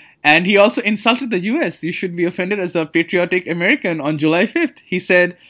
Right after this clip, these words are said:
"But come on, guys, make it interesting. Just building something huge and sticking guns on it, that's super American," which is what Megabots has essentially done.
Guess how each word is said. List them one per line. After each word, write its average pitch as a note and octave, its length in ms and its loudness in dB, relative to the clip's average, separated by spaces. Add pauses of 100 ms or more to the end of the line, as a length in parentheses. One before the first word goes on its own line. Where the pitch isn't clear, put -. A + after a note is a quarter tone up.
(220)
"But - 140 -4
come G#3+ 140 4
on, C#4 160 6
guys, F#3 220 4
make G3+ 160 4
it A3+ 60 0
interesting. G3+ 560 0
Just F3 220 -6
building F#3+ 300 0
something G3 340 -4
huge G3 220 -6
and G#3 120 -6
sticking F#3 380 -4
guns F#3+ 260 -2
on G3+ 100 -2
it, A3+ 140 -6
that's F3+ 200 -8
super F#3 240 -4
American," D3 540 -4 (480)
which E3+ 200 -10
is E3 120 -8
what E3+ 200 -2
Megabots D#3 580 -2
has C#3+ 160 -2
essentially C3+ 500 -4
done. D3 360 -6